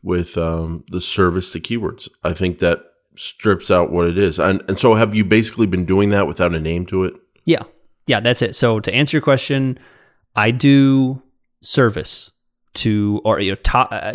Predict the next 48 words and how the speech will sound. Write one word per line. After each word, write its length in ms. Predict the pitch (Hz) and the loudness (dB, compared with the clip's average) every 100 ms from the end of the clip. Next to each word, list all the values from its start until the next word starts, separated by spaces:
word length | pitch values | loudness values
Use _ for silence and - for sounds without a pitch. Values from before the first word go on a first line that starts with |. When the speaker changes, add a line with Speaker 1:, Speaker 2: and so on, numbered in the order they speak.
| - 120 | -10 -4
Speaker 2:
I 80 | |
mean, 400 | 127 120 120 135 _ - | -2 0 -4 -10 _ -6
to 100 | 151 | -2
use 220 | 196 160 | 2 2
a 60 | 143 | 2
synonym, 600 | - 165 156 147 143 139 | 2 2 2 2 0 0
I 60 | |
use 280 | 117 110 104 | -2 -2 -2
service 680 | - - 147 156 165 - - _ _ _ _ _ | -2 2 2 2 -2 -4 -8 _ _ _ _ _
to 80 | 135 | -4
keyword 380 | - 156 147 139 | 2 4 6 4
ad 200 | 139 139 | 2 0
group. 320 | 139 139 - | 0 0 -2
I 60 | 104 | -4
use 320 | 101 98 - | -4 -4 -4
topic 560 | - 127 127 131 127 - | -2 0 0 -2 -6 -6
to 120 | 127 | -8
the 240 | - 127 - - | -2 -2 -4 -8
keyword 360 | 135 120 120 113 | -2 0 2 2
ad 220 | 110 120 | 0 0
group. 400 | - 113 113 - | -2 0 0 -4
I 80 | 101 | -6
use 320 | 98 98 - | -4 -6 -8
theme, 640 | - 131 127 120 117 117 - - _ - | -2 0 2 0 -2 -4 -10 -20 _ -6
you 100 | 117 | -2
know, 460 | 110 110 131 147 - - 123 | -2 -2 -6 -10 -12 -10 -6
but 200 | 123 - | -4 -2
I 40 | 131 | 0
mean, 80 | 131 | 0
it's 120 | - | 0
all 100 | 156 | 0
the 80 | 147 | 0
same. 360 | - 107 107 127 | 0 -2 -2 -4
It 60 | |
just 220 | 123 139 | -2 0
means 140 | 147 131 | 2 2
the 80 | 127 | 0
same 200 | 135 123 | 0 0
thing. 140 | 101 | -2
It 80 | 95 | 0
means 340 | 131 135 127 | 2 2 0
when 160 | 123 104 | -2 -2
a 40 | |
person 360 | - 156 156 156 | 0 0 0 0
has 220 | 139 123 | 0 0
a 80 | 113 | -2
certain 380 | - 131 127 - | -2 -2 -2 -2
intent, 720 | 123 131 - 117 90 - | -2 -2 -2 -2 -2 -10